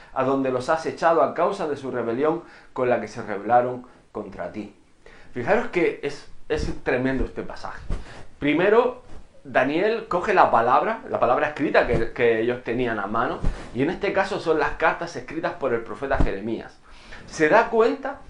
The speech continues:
de que el Señor había hablado mediante la voz profética de su,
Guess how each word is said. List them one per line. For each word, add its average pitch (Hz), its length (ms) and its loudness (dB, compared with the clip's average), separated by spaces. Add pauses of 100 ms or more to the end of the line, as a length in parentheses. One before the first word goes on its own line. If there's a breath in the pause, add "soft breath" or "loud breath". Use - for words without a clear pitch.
de 151 180 -2
que 151 80 -2
el 147 80 -4
Señor 151 460 0
había 147 280 2
hablado 156 400 4
mediante 117 480 -4
la 101 120 0
voz 156 220 2
profética 233 540 0
de 139 100 0
su, 117 200 -8